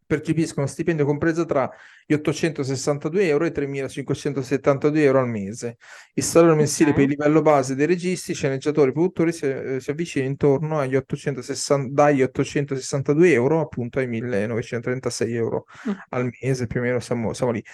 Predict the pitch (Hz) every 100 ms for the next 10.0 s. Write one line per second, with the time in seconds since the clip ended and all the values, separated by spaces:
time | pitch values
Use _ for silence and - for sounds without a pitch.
0 | - - 170 170 131 - 139 147 - 131
1 | 135 123 123 123 123 123 - - 123 127
2 | 113 120 120 104 - _ _ _ _ _
3 | _ _ _ - 123 135 131 131 143 135
4 | 127 - 127 - 131 135 131 139 139 151
5 | 143 131 139 127 - 123 - 127 135 143
6 | - 127 131 131 113 110 - - 110 -
7 | 113 - 131 165 175 180 175 170 160 165
8 | 170 151 170 160 165 175 180 170 151 156
9 | - 160 160 - 170 170 160 156 156 151